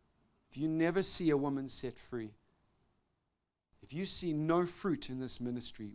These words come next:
will you keep on doing it because I ask you to?" <laughs> I broke down. I said, "Yes, Jesus. I say yes. I choose to be obedient." And then Jesus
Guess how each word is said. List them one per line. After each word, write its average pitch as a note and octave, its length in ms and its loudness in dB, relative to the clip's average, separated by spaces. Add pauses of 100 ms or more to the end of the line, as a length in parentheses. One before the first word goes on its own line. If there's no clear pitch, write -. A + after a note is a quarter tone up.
(160)
will D3+ 440 0
you C3 240 -8 (100)
keep - 380 -14 (100)
on G#2+ 260 -10
doing A#2 280 -8
it G#2 80 -20 (100)
because - 440 -12 (100)
I G2 400 -12
ask F#2+ 420 -12
you - 140 -18
to?" - 1800 -18
<laughs> - 140 -16
I C3 120 -12
broke E3 300 -2
down. E3 300 0
I B2+ 80 -8
said, D3+ 260 -4
"Yes, F3+ 320 -2
Jesus. - 560 -10 (720)
I - 60 -12
say - 300 0
yes. D3 760 -6 (920)
I - 60 -14
choose G3+ 440 -2
to - 100 -10
be E3+ 140 -4
obedient." C#3 720 -4
And C3+ 180 -4
then C3 300 -6
Jesus F#3+ 640 -2